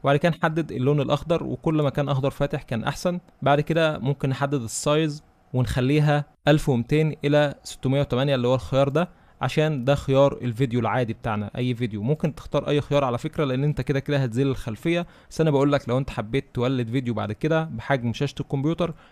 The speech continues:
هو بيكون الحجم ده. طبعًا التيك توك بيكون تسعة إلى ستاشر، وإنستجرام بيكون واحد إلى واحد زي ما هو كده. هنا بعد كده ممكن تضغط على ريكورد هنا وتقول نص القصة اللي أنت هتقوله،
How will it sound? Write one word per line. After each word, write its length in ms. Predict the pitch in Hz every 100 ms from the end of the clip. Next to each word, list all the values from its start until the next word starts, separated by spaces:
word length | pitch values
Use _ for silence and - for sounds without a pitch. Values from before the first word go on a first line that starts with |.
| _
هو 200 | 139 143
بيكون 460 | 131 110 - 135 120
الحجم 400 | 107 - 120 113
ده. 180 | 104 - - - -
طبعًا 240 | 127 131
التيك 240 | 120 - -
توك 240 | 151 -
بيكون 380 | 113 - 135 127
تسعة 260 | 143 123
إلى 100 | 113
ستاشر، 500 | 113 - 170 170 175 - _
وإنستجرام 800 | 151 170 - 135 - 113 135 147
بيكون 280 | 120 - 143
واحد 300 | 135 127 123
إلى 100 | 113
واحد 240 | 117 131 117
زي 140 | 117
ما 100 | 117
هو 160 | 123 117
كده. 260 | 120 - _ _ _ _
هنا 140 | 170 196
بعد 160 | 160
كده 160 | 147 170
ممكن 240 | 175 165
تضغط 260 | 143 160 147
على 200 | 120 117
ريكورد 420 | 113 - 151 139
هنا 180 | 139 147
وتقول 600 | 127 - - 156 147 113
نص 360 | 135 156 - 123
القصة 760 | 117 - - - 160 - 113 117
اللي 180 | 120
أنت 140 | 147 147
هتقوله، 440 | 127 - 170 185